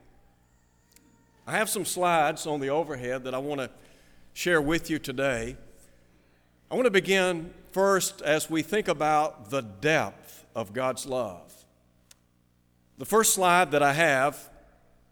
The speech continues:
is a picture of Adolf Hitler. And I want to ask you this question. Would you sacrifice your child for a human being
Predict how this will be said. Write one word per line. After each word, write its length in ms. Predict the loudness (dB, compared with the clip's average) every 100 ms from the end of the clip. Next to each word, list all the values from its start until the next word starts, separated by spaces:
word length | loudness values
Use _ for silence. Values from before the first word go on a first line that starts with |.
| _ _ _
is 160 | -8 -8
a 60 |
picture 580 | -6 -6 -6 -8 -8 -10 -14 _ _ -20 -20 _ _ _ _ _
of 160 | -6 -2
Adolf 320 | 0 0 0
Hitler. 400 | -4 -6 -12 -20 _ _ _ _ _ _ _ _ _ _ _ _ -20 _ _ _ _ _ _ _ _ _ _ -20 -20 _ -8
And 120 | -2
I 20 |
want 140 | 0 2
to 40 |
ask 200 | 0 0
you 80 | -4
this 180 | -4 -6
question. 480 | -4 -4 -6 -18 -20 -20 -20 -20 -20 -20 -20 _ _ _ _ _ _ _ _ _ _ _ _ _ _ _ _ _ -8
Would 300 | 2 2 2
you 180 | -2 -2
sacrifice 1300 | 0 2 2 0 -4 -2 0 0 -2 -6 -8 -8 -14 -16 -18 -18 -20 _ _ _ -12
your 240 | -2 0
child 640 | 0 -2 0 0 -2 -6 -8 -20 -20 -20 _ _ _ _ _ _ _ _ _
for 160 | -4 -2
a 40 |
human 320 | 0 0 0 -2
being 540 | -4 -4 -6 -8